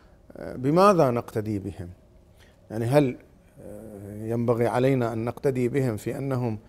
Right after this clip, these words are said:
اعتزلوا وذهبوا إلى الكهف و، آه، ناموا في ذلك الكهف؟ بطبيعة الحال ليس هذا هو المطلوب، لكن هناك مركز، مركز طرحه القرآن الكريم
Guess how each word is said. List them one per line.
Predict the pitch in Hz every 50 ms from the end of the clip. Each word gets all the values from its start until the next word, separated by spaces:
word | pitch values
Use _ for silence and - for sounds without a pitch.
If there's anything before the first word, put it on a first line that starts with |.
| - - - _ _ _ - -
اعتزلوا | - - - - 160 156 135 147 143 135 135 131 123 113
وذهبوا | 113 117 131 131 135 127 123 127 123 120
إلى | 120 120
الكهف | 117 113 - - 139 135 131 131 127 - -
و، | 110 107 107 107 107 110 - - - - - - - - - - -
آه، | - 104 104 101 101 101 101 98 98 98 98 98
ناموا | 107 123 135 139 143 143 139 135 127
في | - - 131 127 123 120 123
ذلك | 127 123 127 131 127 120 - 131
الكهف؟ | 131 131 160 139
بطبيعة | 117 - - 120 135 131
الحال | 131 - - - 165 - - - - - - - - -
ليس | - 190 226 220 254
هذا | 233 220 208 220
هو | 208 208 202
المطلوب، | 175 165 165 156 - 226 233 185 107 - - - - - - - _ - - - - _ _ _ _ _ _ _ _ _ _ _ _ _ _ - -
لكن | 139 147 175 185 - 196 165
هناك | 139 139 139 160 180 190 185 -
مركز، | 202 190 214 233 202 - - 123 101 92 - - - - - - - - - - - _ -
مركز | - 139 170 165 160 - 151 135 -
طرحه | - - 143 160 160 - 151 135 127
القرآن | 123 - - 127 - - 143 135 120
الكريم | 110 - - 117 107 110 117 123 139 160